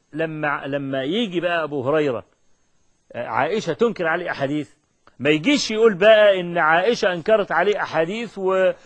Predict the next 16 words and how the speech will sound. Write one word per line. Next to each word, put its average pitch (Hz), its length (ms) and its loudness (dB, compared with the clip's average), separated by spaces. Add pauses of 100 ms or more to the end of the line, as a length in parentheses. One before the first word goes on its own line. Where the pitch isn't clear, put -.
(200)
وقال 175 580 0
لها: 220 360 2 (240)
"المشط 190 460 -4
والمرآة"، 185 720 4 (580)
ع-، 139 220 -2
كأنه 180 360 -8
عايز 160 200 -4
يقول 185 200 -2
أن 156 160 -8
أبا 139 220 -6
هريرة 170 460 -2 (360)
كان 190 460 -2 (260)
سيء 233 460 2
الأدب 220 380 2
مع 165 100 -2
عائشة 160 540 -2